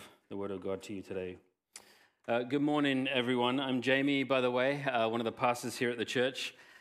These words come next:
And, uh, it's great to be here with you. Great to see all of you. Welcome to our online community as well. We're so glad you're joining us. Um, we're in the book of Hebrews, and we've been here since, uh, just after Labor Day in September.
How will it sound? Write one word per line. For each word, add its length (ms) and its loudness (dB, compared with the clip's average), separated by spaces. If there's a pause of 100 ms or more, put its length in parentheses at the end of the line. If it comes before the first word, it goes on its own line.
(300)
And, 400 2
uh, 40 4
it's 240 2
great 280 2
to 100 0
be 200 4
here 160 4
with 180 2
you. 140 2
Great 220 0
to 100 -4
see 240 0
all 160 4
of 160 0
you. 180 4
Welcome 420 2
to 100 0
our 100 4
online 380 0
community 480 0
as 120 -2
well. 320 2
We're 280 2
so 180 -4
glad 320 0
you're 100 -2
joining 380 0
us. 300 -4 (440)
Um, 380 4
we're 200 4
in 80 4
the 40 -2
book 160 2
of 120 -2
Hebrews, 520 2
and 260 4
we've 160 2
been 200 4
here 240 4
since, 480 -2
uh, 280 6
just 220 -2
after 220 2
Labor 320 4
Day 240 2
in 100 -2
September. 540 -2